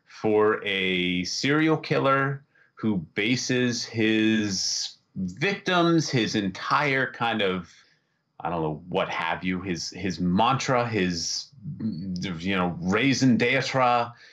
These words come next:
um, on the, the Catholic seven deadly sins. So every person, every victim he picks is somebody who is guilty of one of the seven deadly sins. And I'm gonna forget one when I go through these. Sloth,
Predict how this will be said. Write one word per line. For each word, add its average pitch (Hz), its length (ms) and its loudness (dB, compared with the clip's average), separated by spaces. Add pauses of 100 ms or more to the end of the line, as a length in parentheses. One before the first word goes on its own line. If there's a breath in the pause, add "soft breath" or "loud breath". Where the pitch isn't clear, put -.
(360 loud breath)
um, 98 480 0
on 110 720 2
the, 92 360 0
the 85 360 -2 (480)
Catholic 131 460 -2
seven 147 640 0
deadly 120 440 -2
sins. 78 540 -6
So 98 720 0
every 123 360 0
person, 139 720 0
every 95 260 -2
victim 123 380 -2
he 113 140 2
picks - 560 -6 (520 loud breath)
is 95 440 0
somebody 123 440 0
who 117 140 0
is 104 120 2
guilty 135 460 0
of 104 120 0
one 110 140 0
of 101 60 -2
the 101 100 -2
seven 139 440 0
deadly 123 360 0
sins. 127 760 0 (280 loud breath)
And 110 180 -2
I'm 98 140 0
gonna 92 260 -2
forget 85 400 -6
one 80 240 -4
when 87 120 -2
I 85 60 0
go 87 200 0
through 87 220 -2
these. 85 240 -2
Sloth, 127 560 0